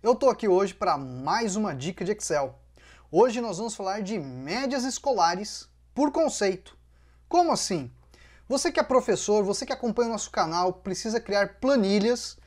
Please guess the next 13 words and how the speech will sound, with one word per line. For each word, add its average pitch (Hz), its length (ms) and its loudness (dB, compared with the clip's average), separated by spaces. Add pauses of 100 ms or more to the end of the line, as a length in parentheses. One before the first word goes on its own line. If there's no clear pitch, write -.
(340)
e 254 40 2
muitas 269 360 2
vezes 254 160 2
essas 233 240 -2
planilhas 233 520 2
precisa 233 380 -4
colocar 214 280 0
faltas 170 760 0
ou 226 100 -2
até 233 160 -6
calcular 202 520 0
médias 180 420 0
escolares. 143 720 -4